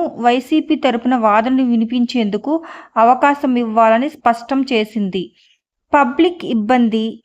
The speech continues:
కలిగించే పరిస్థితి ఉన్నప్పుడే కూల్చివేతలపై ఆలోచన చేయాలని తెలిపింది. రెండు నెలలలో భవన నిర్మాణ అనుమతులు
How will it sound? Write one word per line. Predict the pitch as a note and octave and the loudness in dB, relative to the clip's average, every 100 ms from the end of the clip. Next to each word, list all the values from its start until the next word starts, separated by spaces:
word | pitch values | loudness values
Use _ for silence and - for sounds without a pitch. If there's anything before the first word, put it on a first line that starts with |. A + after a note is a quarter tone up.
| _ _ _ _ _ _ _ - | _ _ _ _ _ _ _ -8
కలిగించే | C#4+ C#4+ D#4 E4 E4 C#4+ C#4+ - | -6 -4 -2 -2 -2 -4 -4 0
పరిస్థితి | A3+ C#4 - F4 F4 | 0 0 -2 -2 0
ఉన్నప్పుడే | D4+ B3+ B3 C4+ C4 C#4+ A#3+ B3+ A#3+ | 0 0 0 -2 -4 -4 -2 -2 -6
కూల్చివేతలపై | - D4+ D4 E4+ D4 C4 A#3+ A#3+ A3+ C4 - | -4 -2 0 0 0 -2 -2 -4 -2 -2 -2
ఆలోచన | A3 A#3 B3+ C4 C4+ C#4+ C#4 | 0 0 2 -2 -2 -4 -2
చేయాలని | B3+ A3+ A#3+ A#3 A3+ B3+ | -4 -2 2 2 2 -2
తెలిపింది. | C4 A3 A3 G#3+ F#3+ F#3+ - - - - - | -2 -4 -2 -4 -4 -6 -8 -18 -20 -20 -12
రెండు | B3+ D4 D4 | -2 2 2
నెలలలో | D4 C4 C4+ D#4+ D4 B3 B3 | 2 2 2 2 2 0 -2
భవన | A#3 A#3 A#3 C4 D#4 | 0 4 4 4 2
నిర్మాణ | D#4 B3+ B3+ C4 C4+ | 0 0 2 2 2
అనుమతులు | - A#3 C4 C4+ B3+ A3 | 0 0 2 2 0 -4